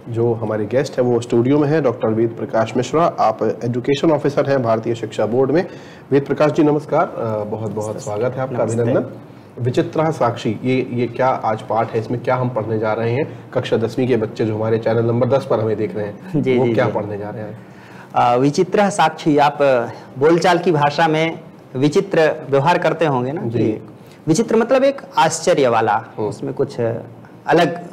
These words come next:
Speaker 2: व्यवहार हो। और, अ, साक्षी का अर्थ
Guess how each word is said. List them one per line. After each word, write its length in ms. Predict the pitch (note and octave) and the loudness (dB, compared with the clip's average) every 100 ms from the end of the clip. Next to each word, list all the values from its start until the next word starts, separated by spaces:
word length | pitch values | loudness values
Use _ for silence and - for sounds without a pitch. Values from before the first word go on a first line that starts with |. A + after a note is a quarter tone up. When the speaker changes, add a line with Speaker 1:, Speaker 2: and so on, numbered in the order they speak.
| - | -8
Speaker 2:
व्यवहार 440 | B2 A2 G2+ - | -2 -2 0 -6
हो। 60 | - - - - - - - - - - C#3 | -8 -16 -20 -20 -20 -20 -20 -20 -20 -10 0
और, 160 | C3+ C3 | 2 4
अ, 580 | C3 B2+ B2 A#2+ - - | 4 4 2 0 -4 -8
साक्षी 760 | - F3+ F3+ - A#3 A#3+ A#3+ G#3 - - - - | 2 2 2 0 2 4 4 2 -6 -18 -18 0
का 120 | D#3 | 2
अर्थ 400 | D3+ D#3+ D#3+ - | 4 2 0 2